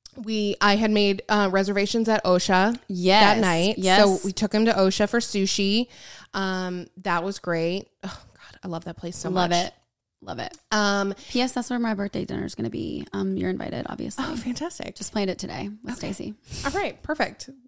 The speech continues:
Speaker 1: Just let me know when and where, and I'll be there.
Speaker 2: We do love Osha.
Speaker 1: Um, great place.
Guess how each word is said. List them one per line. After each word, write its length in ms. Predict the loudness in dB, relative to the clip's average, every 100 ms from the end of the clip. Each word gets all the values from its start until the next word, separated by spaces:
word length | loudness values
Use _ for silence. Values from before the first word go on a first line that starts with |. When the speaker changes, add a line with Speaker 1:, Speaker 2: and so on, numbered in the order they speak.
| _ _ -12
Speaker 1:
Just 240 | -10 -6
let 140 | -2 0
me 80 | 2
know 160 | 4
when 180 | 6 6
and 160 | 6 6
where, 220 | 8 8
and 80 | 6
I'll 100 | 6
be 140 | 4
there. 180 | 4 4
Speaker 2:
We 120 | 4
do 120 | 4
love 160 | 2 0
Osha. 720 | -4 -8 -6 -6 -8 -12 -2 2
Speaker 1:
Um, 340 | 4 4 2
great 220 | 0 0
place. 340 | 0 -6 -8